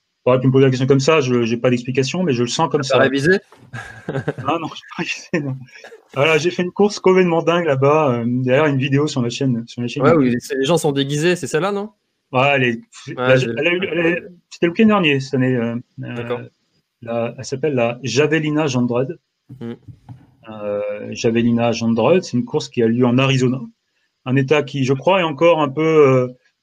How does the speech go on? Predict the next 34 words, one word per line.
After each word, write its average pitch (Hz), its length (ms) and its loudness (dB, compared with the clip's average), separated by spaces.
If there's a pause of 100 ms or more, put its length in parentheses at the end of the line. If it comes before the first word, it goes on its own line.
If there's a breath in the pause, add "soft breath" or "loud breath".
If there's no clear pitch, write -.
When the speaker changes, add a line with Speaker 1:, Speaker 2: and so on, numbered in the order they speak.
(100)
Speaker 1:
swinging 151 380 -2
state 156 320 0
avec 120 240 0
Trump. 202 300 -4
Là, 151 160 2
il 131 80 0
sait 135 140 -10
pas 127 120 -6
trop... 135 180 -14
on 123 120 -10
sait 131 120 -16
pas 131 120 -4
trop 151 120 -6
qui - 160 -8
va, 120 200 -2
qui 117 120 -20
va 123 80 0
le 117 60 0
remporter. 117 460 -8 (360 soft breath)
Speaker 2:
Mm. 117 120 -8 (160)
Speaker 1:
L'Arizona, 143 400 2
c'est 170 120 0
dans 143 80 4
le 143 40 0
désert, 151 320 2
c'est, 117 320 -2
euh, 113 140 2
entre 117 280 -2
le 123 300 2
Texas 135 380 -2
et, 131 60 2
et 117 260 -2
la 117 80 -2
Californie. 123 520 -6